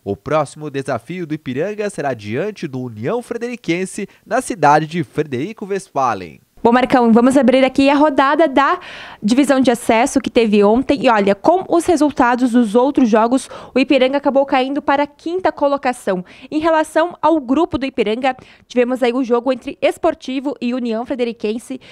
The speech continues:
Speaker 2: que deu vitória do Esportivo dois a um. O Esportivo veio com força máxima nessa temporada.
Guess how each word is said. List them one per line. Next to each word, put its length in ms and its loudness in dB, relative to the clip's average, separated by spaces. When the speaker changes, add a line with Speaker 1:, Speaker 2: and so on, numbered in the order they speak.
Speaker 2:
que 80 -2
deu 140 2
vitória 380 0
do 120 -2
Esportivo 600 -2
dois 320 0
a 100 0
um. 100 -4
O 40 -12
Esportivo 540 -4
veio 380 0
com 200 -10
força 420 -2
máxima 480 -4
nessa 360 -6
temporada. 680 -2